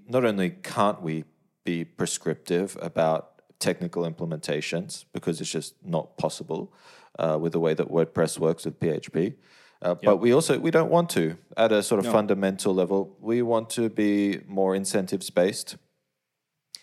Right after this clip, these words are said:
Speaker 1: So this is, this is really big picture thinking, Jonathan, uh, and, and probably
Speaker 2: Mm.
Speaker 1: pretty impractical and pretty, um, long term, if, even if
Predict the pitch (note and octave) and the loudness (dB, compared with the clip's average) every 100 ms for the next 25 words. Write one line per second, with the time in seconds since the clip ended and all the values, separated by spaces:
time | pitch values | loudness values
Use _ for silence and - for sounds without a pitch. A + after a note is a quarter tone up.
0 | _ _ - - A#2 A2+ A2+ C3 C#3+ A#2+ | _ _ -12 2 6 6 4 0 0 -2
1 | - A#2 A#2 F#2+ G#2 F#2+ F#2+ G2+ G#2 - | -2 0 0 2 2 2 0 -2 -4 -4
2 | E2+ - E2+ E2+ E2 F2 E2 E2+ E2+ A#1 | -4 -4 -4 -4 -2 -4 -4 -2 0 0
3 | B1+ F2+ F2 F#2+ F2+ - - G#2+ G2+ F2 | 0 0 0 -2 -2 0 2 4 4 2
4 | E2 - - B2+ A2 F#2 F2+ F#2+ E2 - | 0 -4 -2 0 2 0 2 2 2 -2
5 | F2+ E2+ E2+ E2 F#2 F2 E2+ - - _ | -2 0 0 0 0 0 -4 -14 -20 _
6 | - E2+ D#2+ D#2+ E2 F2+ G2+ F#2+ - G2 | 0 2 2 0 -2 4 4 4 0 2
7 | F2+ E2+ D#2+ F2+ - F#2 F2+ F2 - | 2 0 -6 -8 -4 -2 -2 -4 -6